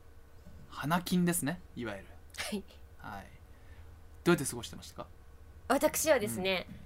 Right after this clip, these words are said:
Speaker 1: うん。
Speaker 2: あのー、ゴジテレにも出演していただいた新宿カウボーイ、
Speaker 1: はい。
Speaker 2: お笑い芸人さんの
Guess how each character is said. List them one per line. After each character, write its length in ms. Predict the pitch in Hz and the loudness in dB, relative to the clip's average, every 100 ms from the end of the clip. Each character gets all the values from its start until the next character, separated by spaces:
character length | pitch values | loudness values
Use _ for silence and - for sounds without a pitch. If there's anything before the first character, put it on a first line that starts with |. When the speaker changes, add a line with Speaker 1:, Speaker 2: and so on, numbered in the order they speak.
| - - | -16 -2
Speaker 1:
う 60 | 208 | 0
ん。 20 | |
Speaker 2:
あ 40 | |
の 580 | 202 185 185 180 175 165 | 2 2 0 0 -2 -2
ー、 20 | |
ゴ 120 | - 208 | 4 4
ジ 100 | 254 | 6
テ 140 | 254 | 6
レ 80 | 240 | 6
に 100 | 233 | 6
も 160 | 196 | 4
出 220 | 196 - 202 | 2 0 0
演 100 | 196 | 0
し 80 | |
て 140 | - 190 | -2 -4
い 60 | 190 | -2
た 100 | 185 | -2
だ 120 | 180 | -2
い 60 | |
た 320 | 180 180 170 - - - - | -2 0 0 -2 -10 -12 -2
新 220 | 311 285 | 2 4
宿 160 | 294 | 4
カ 200 | - 277 | 4 6
ウ 20 | 262 | 6
ボ 200 | 262 233 | 6 4
ー 40 | |
イ、 140 | 165 - - - - - | 2 -8 -16 -16 -4 10
Speaker 1:
は 160 | 196 | 12
い。 60 | 135 | 12
Speaker 2:
お 60 | 220 | 10
笑 260 | 233 214 | 10 8
い 20 | |
芸 140 | 208 233 | 4 4
人 160 | 196 | 4
さ 160 | - 180 | 2 0
ん 60 | |
の 100 | 170 | 0